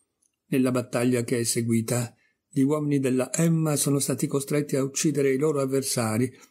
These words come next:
che si battevano con cieca violenza, nonostante una certa goffaggine. Tre uomini della Emma, fra cui il comandante Collins e il primo ufficiale Green, sono rimasti uccisi. Gli altri otto, sotto la guida di Johansen,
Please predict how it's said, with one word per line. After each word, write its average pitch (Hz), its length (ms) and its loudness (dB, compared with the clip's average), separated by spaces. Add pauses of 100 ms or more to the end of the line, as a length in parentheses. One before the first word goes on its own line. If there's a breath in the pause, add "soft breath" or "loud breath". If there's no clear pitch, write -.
(120)
che - 140 -4
si 160 100 0
battevano 139 440 -2
con 135 180 -2
cieca 131 260 -2
violenza, 120 640 0
nonostante 123 560 0
una 117 160 0
certa 117 340 -2
goffaggine. 110 1000 -2 (760 soft breath)
Tre 151 140 -2
uomini 151 380 2
della 135 300 -2
Emma, 117 600 0
fra 120 200 -4
cui 131 180 0
il 120 40 0
comandante 123 640 0
Collins 139 540 0
e 135 60 2
il 120 140 0
primo 139 260 0
ufficiale 127 500 0
Green, 165 560 4 (420 loud breath)
sono 165 260 0
rimasti 123 420 0
uccisi. 107 720 0 (420)
Gli - 100 -4
altri 156 300 0
otto, 117 420 -4
sotto 135 360 -2
la 127 120 2
guida 135 240 0
di 123 160 -2
Johansen, 143 840 0